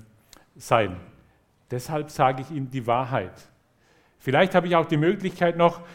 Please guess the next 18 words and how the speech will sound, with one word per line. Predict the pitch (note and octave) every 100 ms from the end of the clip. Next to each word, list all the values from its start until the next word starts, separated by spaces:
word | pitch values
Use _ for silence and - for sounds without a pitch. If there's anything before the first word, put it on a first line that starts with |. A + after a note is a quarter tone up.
| - C#3+
in | C#3
Liebe | D3+ G#3 G#3+
ihm | G3 F#3
dann | F3 F#3
zu | F3+
begegnen, | D3+ D3+ D3 G3+ G3 F3+
zu | -
sagen, | C#3+ D#3 D#3
"Pass | D#3 E3+
mal | D#3+
auf, | D#3+ F#3 - - - - _ -
ich | B2+
kann | - D#3
auch | D#3+ -
dir | E3 E3
die | D3
Möglichkeit | C#3+ D#3+ E3 - - C#3+ C#3
geben, | - C#3+ C#3+ D3